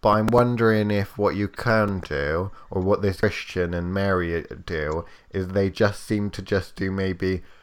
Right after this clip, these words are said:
one reading for all of the people that are sat round the table anonymously at the time. Or whether, much like old Mystic Meg from the telly box,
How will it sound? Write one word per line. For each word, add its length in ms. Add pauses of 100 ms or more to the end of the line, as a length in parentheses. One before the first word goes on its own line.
(180)
one 460
reading 840 (240)
for 220
all 240
of 100
the 80
people 640
that 140
are 100
sat 300
round 220
the 60
table 680
anonymously 840
at 240
the 80
time. 560 (380)
Or 600 (340)
whether, 800
much 400
like 380
old 260
Mystic 640
Meg 440
from 260
the 100
telly 320
box, 720